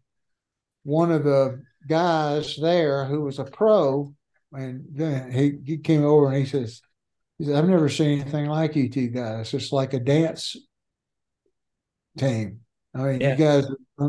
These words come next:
Speaker 1: y'all do everything." It's like, and, but it was, Leon and I worked that way, you know, and we were roommates. Uh, I loved Leon. I loved him to death. Matter of fact, um,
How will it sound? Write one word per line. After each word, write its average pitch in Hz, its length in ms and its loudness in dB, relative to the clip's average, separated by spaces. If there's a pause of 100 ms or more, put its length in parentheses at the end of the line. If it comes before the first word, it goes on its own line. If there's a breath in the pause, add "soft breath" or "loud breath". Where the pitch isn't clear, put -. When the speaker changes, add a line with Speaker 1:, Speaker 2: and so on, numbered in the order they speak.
(120)
Speaker 1:
y'all 151 280 4
do 156 220 4
everything." 151 460 0
It's 123 220 -12
like, 139 160 -2 (760 loud breath)
and, 156 220 -2
but 160 260 2
it 151 180 4
was, 147 240 0 (180)
Leon 165 360 4
and 175 80 4
I 175 80 4
worked 196 340 4
that 143 240 -2
way, 110 260 -6
you 123 220 -6
know, 127 220 0
and 135 280 0 (580 soft breath)
we 147 120 6
were 139 100 6
roommates. 160 960 4 (200)
Uh, 131 260 -10
I 127 100 0
loved 147 320 6
Leon. 123 600 -4 (180)
I 139 60 -10
loved 135 380 -6
him 131 160 -4
to 127 80 -2
death. 131 460 0 (460)
Matter 139 240 2
of 135 100 -6
fact, 135 480 -2
um, 120 480 -6